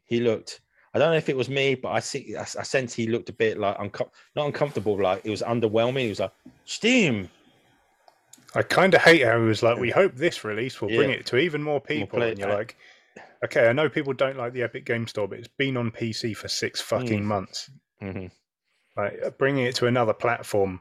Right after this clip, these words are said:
Speaker 2: would bring it to
Speaker 1: Mm.
Speaker 2: more people.
Speaker 1: I mean, yeah, I'm not a big fan of Epic, but I, I have the Epic launcher, so I can play it on P C if I wanted to. But, um, having it, uh, like, completely off another console or platform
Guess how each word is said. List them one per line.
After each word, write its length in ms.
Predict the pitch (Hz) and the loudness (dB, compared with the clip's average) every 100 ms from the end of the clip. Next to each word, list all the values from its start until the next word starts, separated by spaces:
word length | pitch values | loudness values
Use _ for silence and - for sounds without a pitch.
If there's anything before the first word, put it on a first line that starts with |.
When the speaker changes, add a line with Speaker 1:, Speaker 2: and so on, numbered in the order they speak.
| - | -8
Speaker 2:
would 140 | 98 | -6
bring 160 | - 98 | -4 -6
it 100 | - | -4
to 80 | 107 | -2
Speaker 1:
Mm. 40 | |
Speaker 2:
more 160 | 98 95 | 0 0
people. 460 | 101 95 - 92 90 _ _ _ - _ _ _ _ _ - | -2 -4 -4 -10 -12 _ _ _ -20 _ _ _ _ _ -4
Speaker 1:
I 120 | 131 | -2
mean, 300 | 131 131 135 | -2 -4 2
yeah, 180 | 151 135 | 2 4
I'm 100 | 170 | 2
not 100 | 147 | 0
a 40 | |
big 160 | 151 135 | -2 -2
fan 240 | 135 123 | 0 0
of 80 | 123 | 0
Epic, 280 | 123 - - | -2 -2 -4
but 80 | 98 | 0
I, 320 | 107 104 95 | 0 0 -4
I 40 | |
have 240 | - 120 - | -2 -4 -2
the 100 | 110 | -4
Epic 220 | - 92 | -2 -6
launcher, 400 | 95 127 107 98 | -2 -4 -2 -2
so 220 | 95 95 95 | -2 -6 -8
I 80 | |
can 240 | 101 104 98 | -8 -10 -8
play 300 | - 123 104 | -2 0 0
it 180 | 101 - - _ - | -2 -6 -20 _ -8
on 120 | 95 | -6
P 200 | - 113 | 0 0
C 200 | 104 135 | 2 2
if 140 | 123 101 | 2 0
I 40 | |
wanted 340 | 92 110 104 - | 0 0 -2 -4
to. 200 | 104 - - | -4 -4 -4
But, 220 | 95 - - - _ - | -4 -4 -14 -20 _ -2
um, 380 | 107 110 113 117 _ _ _ - | 2 2 2 0 _ _ _ -6
having 280 | 147 135 131 | -2 0 0
it, 80 | |
uh, 180 | 107 113 - _ - | -2 -4 -10 _ -4
like, 200 | 107 - | -4 -4
completely 420 | - 139 127 117 | -6 -2 2 2
off 120 | 113 | 2
another 240 | 113 110 107 | 2 0 -2
console 640 | - 123 123 127 135 147 _ _ _ _ _ _ _ - | -2 -2 0 2 2 0 _ _ _ _ _ _ _ -12
or 60 | - | -8
platform 560 | - 113 - 127 110 | -4 -2 0 0 0